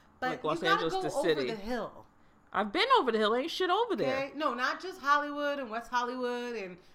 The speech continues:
Speaker 1: uh, Silver Lake and Los Feliz. No, Santa Monica. None of those places. You gotta keep going.
Speaker 2: Where? How far? How far I gotta go? That's
Speaker 1: Keep
Speaker 2: the
Speaker 1: going.
Speaker 2: thing.
Speaker 1: Hawthorne.
Speaker 2: This, these places seem like they're hour drives away.
Speaker 1: <sighs> Well,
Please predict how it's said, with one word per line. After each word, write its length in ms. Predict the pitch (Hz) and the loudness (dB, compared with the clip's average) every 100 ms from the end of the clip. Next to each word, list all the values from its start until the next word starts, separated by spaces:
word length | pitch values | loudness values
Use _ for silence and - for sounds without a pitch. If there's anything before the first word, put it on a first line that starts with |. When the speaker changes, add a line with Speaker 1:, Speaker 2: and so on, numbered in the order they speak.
| - - | -20 -20
Speaker 1:
uh, 260 | - - | -20 -18
Silver 440 | 233 - 240 240 247 | -2 2 2 0 -4
Lake 360 | 247 240 233 | -2 -4 -4
and 100 | 233 | -6
Los 220 | 208 185 - | -6 -8 -10
Feliz. 760 | 262 254 247 240 233 233 - | -10 -6 -4 -4 -4 -6 -8
No, 360 | 285 320 214 165 | -6 -2 0 -2
Santa 240 | - 226 208 | -6 -8 -6
Monica. 560 | 233 254 254 254 247 240 | -6 -6 -6 -6 -6 -8
None 180 | 285 359 | -8 -6
of 60 | |
those 140 | 226 190 | -8 -10
places. 500 | 170 151 - 160 - - _ | -12 -14 -18 -20 -20 -20 _
You 80 | 262 | -12
gotta 120 | 269 | -12
keep 240 | 262 269 - | -12 -18 -16
going. 340 | 233 226 180 - | -16 -14 -16 -14
Speaker 2:
Where? 480 | 196 208 285 233 - | -8 -6 -4 -6 -2
How 200 | - 415 | 2 2
far? 220 | - 415 381 | 4 2 2
How 240 | 302 349 | 6 4
far 240 | 349 311 | 6 2
I 80 | 294 | 2
gotta 180 | 269 240 | -2 -2
go? 200 | 226 247 | 0 0
That's 140 | 220 302 | 0 0
Speaker 1:
Keep 60 | |
Speaker 2:
the 80 | 233 | -2
Speaker 1:
going. 220 | 262 285 | 0 0
Speaker 2:
thing. 140 | 392 285 | 0 6
Speaker 1:
Hawthorne. 840 | 269 277 285 269 269 269 269 269 - - - | 6 6 -2 -2 0 -2 -4 -10 -14 -10 -4
Speaker 2:
This, 160 | 466 | -4
these 320 | - 453 508 | -2 -4 -4
places 360 | - 381 339 226 | -6 -8 -8 -10
seem 260 | - 254 226 | -8 -8 -6
like 180 | 185 - | -10 -6
they're 200 | 196 175 | -6 -2
hour 280 | 170 170 165 | 0 0 0
drives 340 | 160 156 151 | 0 -2 -2
away. 320 | 147 139 131 - _ | -8 -8 -10 -14 _
Speaker 1:
<sighs> 120 | - - - - - - - - | -4 -2 -2 -10 -16 -18 -20 -14
Well, 200 | 240 | -14